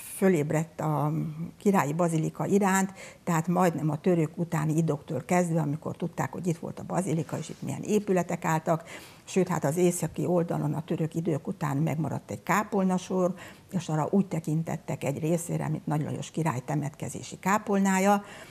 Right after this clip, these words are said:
Tehát attól kezdve mindenki kereste. Ezeket a rossz állapotú kápolnákat később lebontották, ezernyolcszáz körül. Előtte még miséztek ezekben a kápolnákban, az egyiket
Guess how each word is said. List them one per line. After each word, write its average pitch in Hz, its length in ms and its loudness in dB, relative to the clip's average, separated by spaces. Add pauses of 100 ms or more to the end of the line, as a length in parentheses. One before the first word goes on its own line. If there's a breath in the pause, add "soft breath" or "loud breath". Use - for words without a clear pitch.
(540 loud breath)
Tehát 202 200 2
attól 240 280 4
kezdve 202 280 4
mindenki 175 420 4
kereste. 135 540 0
Ezeket 233 440 4
a 165 340 2 (100)
rossz 208 300 2
állapotú 151 520 -2
kápolnákat 160 760 -2
később - 380 -4
lebontották, 214 880 0
ezernyolcszáz 160 800 -2
körül. 240 440 2 (760 loud breath)
Előtte 185 440 4
még 175 420 4 (480 loud breath)
miséztek 165 840 0
ezekben 160 380 -2
a 147 80 -2
kápolnákban, 180 880 2
az 147 120 -2
egyiket 165 420 -2